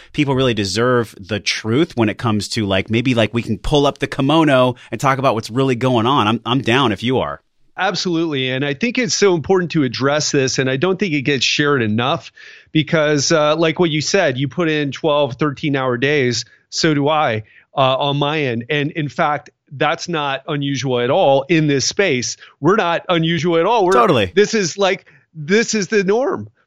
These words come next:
Speaker 2: for this type of thing because, uh, one of the benefits of working online is that you don't have to travel to and from your business, so you can put in more hours.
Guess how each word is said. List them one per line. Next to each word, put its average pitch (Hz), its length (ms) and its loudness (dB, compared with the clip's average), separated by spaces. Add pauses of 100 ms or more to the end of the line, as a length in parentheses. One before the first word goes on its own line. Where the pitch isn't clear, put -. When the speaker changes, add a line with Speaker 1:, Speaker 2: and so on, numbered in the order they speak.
Speaker 2:
for 185 140 2
this 175 220 -2
type 185 220 -2
of 175 100 -2
thing 233 240 -4
because, 160 500 -2 (280)
uh, 165 220 2 (480)
one 185 260 -2
of 247 100 -2
the 180 160 2
benefits 175 720 -2
of 143 280 -2
working 175 440 -4
online 147 760 0
is 147 220 -2
that 143 340 0 (260)
you 151 160 -2
don't 170 300 -2
have 175 240 -4
to 165 120 -2
travel 175 680 -2
to 175 200 -4
and 156 100 -2
from 165 180 -4
your 147 100 -2
business, 156 340 -2
so 170 100 -6
you 143 80 -6
can 156 140 -4
put 170 220 -2
in 151 100 0
more 175 300 2
hours. 110 400 -2